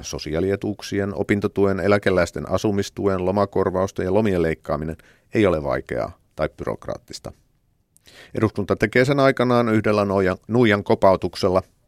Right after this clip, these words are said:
mutta oman palkkion leikkaaminen ja ylipitkien istuntovapauden lyhentäminen ei tunnu onnistuvan sitten millään. Pakko kai tämäkin on uskoa.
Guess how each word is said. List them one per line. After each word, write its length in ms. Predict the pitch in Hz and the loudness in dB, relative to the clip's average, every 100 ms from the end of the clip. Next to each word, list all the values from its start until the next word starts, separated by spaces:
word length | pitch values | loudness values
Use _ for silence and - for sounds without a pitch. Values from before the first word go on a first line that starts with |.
| _ _ | _ _
mutta 240 | 107 - - | -10 -4 0
oman 280 | 139 139 | 2 2
palkkion 420 | 101 87 - 85 80 | 4 0 0 -4 -2
leikkaaminen 680 | 80 - 82 82 82 82 | -2 -6 -10 -8 -8 -6
ja 120 | 82 87 | -4 0
ylipitkien 580 | 85 - - - 85 | 0 -2 -8 -8 -6
istuntovapauden 800 | 82 - 85 80 82 90 87 87 | -6 -8 -8 -4 -4 -2 -2 -2
lyhentäminen 520 | 90 85 82 82 92 - _ _ _ - | -2 -4 -6 -6 -8 -12 _ _ _ -10
ei 160 | 110 107 | -6 -4
tunnu 280 | 104 101 95 - | -4 -4 -6 -6
onnistuvan 580 | 95 85 - 71 71 | -4 -4 -8 -10 -10
sitten 340 | 73 71 - 71 | -10 -12 -10 -10
millään. 560 | 76 71 67 - - _ _ _ _ _ - | -8 -10 -12 -18 -20 _ _ _ _ _ -6
Pakko 260 | 110 - | -6 -6
kai 160 | - 98 | 0 0
tämäkin 380 | 120 113 101 101 | 2 0 2 0
on 140 | 104 | 2
uskoa. 380 | 117 - - | 0 -2 -4